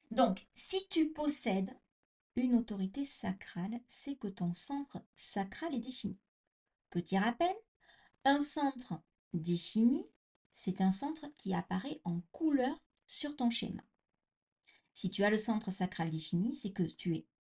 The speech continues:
soit un générateur, soit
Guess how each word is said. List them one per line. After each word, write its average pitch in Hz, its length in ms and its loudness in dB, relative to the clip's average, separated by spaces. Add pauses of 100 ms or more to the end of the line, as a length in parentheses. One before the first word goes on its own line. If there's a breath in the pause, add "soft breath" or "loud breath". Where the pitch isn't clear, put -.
(240)
soit - 460 0 (480)
un 240 140 8
générateur, 190 520 2 (600)
soit 330 400 0